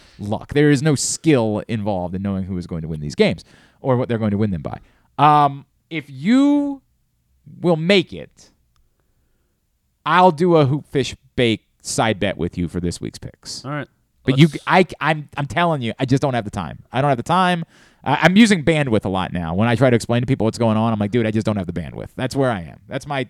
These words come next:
Speaker 1: that's my thing. I'm a, I'm an eighty-year-old man. Um, I just don't have the bandwidth to be able to ha-, to be able to prepare something like this. But you, if I
Speaker 2: Yeah, I think
Speaker 1: lose
Speaker 2: the Ravens play at one on Sunday.
Speaker 1: Yes. If
Speaker 2: Yeah,
Speaker 1: I
Speaker 2: then
Speaker 1: lose,
Speaker 2: yeah.
Speaker 1: I
Speaker 2: I think
Speaker 1: will. But you won't have the answer because we might pick the Sunday night game this week.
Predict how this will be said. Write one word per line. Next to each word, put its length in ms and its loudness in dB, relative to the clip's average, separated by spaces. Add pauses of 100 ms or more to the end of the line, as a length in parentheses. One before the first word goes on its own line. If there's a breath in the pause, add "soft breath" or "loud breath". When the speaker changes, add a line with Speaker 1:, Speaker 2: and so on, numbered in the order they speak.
Speaker 1:
that's 180 -6
my 140 -6
thing. 260 -14
I'm 140 -10
a, 160 -10
I'm 120 -10
an 140 -8
eighty-year-old 460 -2
man. 160 -16 (500 soft breath)
Um, 580 2
I 120 0
just 120 2
don't 140 4
have 160 0
the 60 -4
bandwidth 380 -4
to 60 -16
be 120 -4
able 140 -8
to 80 -4
ha-, 80 -6
to 120 -12
be 80 0
able 140 0
to 40 -6
prepare 380 -6
something 300 -10
like 160 -12
this. 180 -14
But 220 -14
you, 260 -12 (300)
if 120 -2
I 180 6
Speaker 2:
Yeah, 40 6
I 100 6
think 120 6
Speaker 1:
lose 100 0
Speaker 2:
the 60 0
Ravens 260 2
play 140 0
at 80 2
one 160 2
on 100 -2
Sunday. 380 -2 (200)
Speaker 1:
Yes. 400 -2
If 100 -4
Speaker 2:
Yeah, 100 0
Speaker 1:
I 60 4
Speaker 2:
then 80 6
Speaker 1:
lose, 300 6
Speaker 2:
yeah. 120 -6 (760)
Speaker 1:
I 120 -8
Speaker 2:
I 60 -4
think 100 -8
Speaker 1:
will. 320 -6
But 120 -2
you 120 2
won't 160 4
have 260 0
the 260 -4
answer 720 -2
because 360 -8
we 60 4
might 160 0
pick 120 -4
the 80 -6
Sunday 240 -2
night 160 -4
game 240 -2
this 180 -14
week. 220 -10